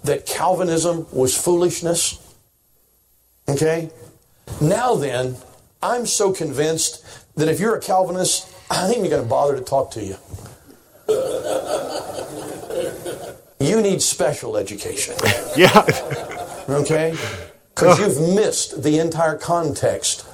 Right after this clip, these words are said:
Speaker 1: of your Bible. Do you know how many times there are references in there to God being surprised and it didn't come out the way the Lord had planned it was gonna come out? How do you reconcile all that with Calvinism?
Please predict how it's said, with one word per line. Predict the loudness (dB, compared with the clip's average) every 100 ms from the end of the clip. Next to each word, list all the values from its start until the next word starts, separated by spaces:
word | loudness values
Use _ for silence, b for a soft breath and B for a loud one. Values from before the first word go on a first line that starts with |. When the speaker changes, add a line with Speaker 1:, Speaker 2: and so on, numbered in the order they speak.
| -4
Speaker 1:
of | 0 0
your | 2 2
Bible. | 2 0 0 -4 -6 b b b b
Do | 0
you | 4
know | 4
how |
many | 2 0
times | 0 0 2 0 2
there | 2
are | 2 2
references | 2 0 -2 -2 0
in | 2
there | 4
to | 2
God | 2 2 2
being | 0 0
surprised | 0 0 0 2 2 2 2 0 -2 B
and | -2 0
it | 0
didn't | 0 0 -2
come | -2
out | 0 0 2
the |
way | 2 4
the | 2
Lord | 2 4 2
had | 0 -4
planned | -4 0 0
it | 0
was | 0 0
gonna | 2 0
come | 0 -2
out? | -4 B
How | -4 -2
do | 2
you | 2 4
reconcile | 2 0 -6 -4 0 2 2 2
all | 2
that | 2 0
with | 0 -2
Calvinism? | -2 0 0 0 0 -2